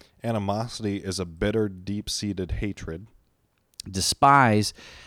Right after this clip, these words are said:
Speaker 2: is to regard with contempt or scorn, to dislike intensely or loathe.
Speaker 1: Contempt is to consider something inferior or worthless.
Speaker 2: Scorn is to have contempt or disdain for, to consider beneath you.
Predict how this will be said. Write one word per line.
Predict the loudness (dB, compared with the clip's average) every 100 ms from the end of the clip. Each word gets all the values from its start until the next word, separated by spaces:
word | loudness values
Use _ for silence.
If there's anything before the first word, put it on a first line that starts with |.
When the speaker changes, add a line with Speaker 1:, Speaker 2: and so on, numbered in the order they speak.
| -8
Speaker 2:
is | -2 0
to | 2 2
regard | 2 0 2 4 2
with | 2 -2
contempt | -2 -4 -2 2 2 2
or | 0 -2
scorn, | -2 2 4 4 4 0 -6 -16 -6
to | -4
dislike | 2 2 2 2 2
intensely | -2 -2 0 0 -2 -2 -2
or | -2
loathe. | -2 0 2 0 -2 -6 -12 _ _ -6
Speaker 1:
Contempt | -4 -4 0 0 0 -6 -4
is | -2 -2
to | -6
consider | -6 -4 0 2 2
something | 2 -2 -2 -4 -4
inferior | -6 -8 -4 0 0 0 -4 -6
or | -8
worthless. | -6 -6 -6 -8 -10 -12 -20 _
Speaker 2:
Scorn | -2 2 8 10 10
is | 8 6
to | 4
have | 6 4 2
contempt | 0 0 4 4 4
or |
disdain | -2 -4 0 4 4
for, | 2 0 0
to | -2
consider | -4 -2 -2
beneath | 0 2 0 -2
you. | -8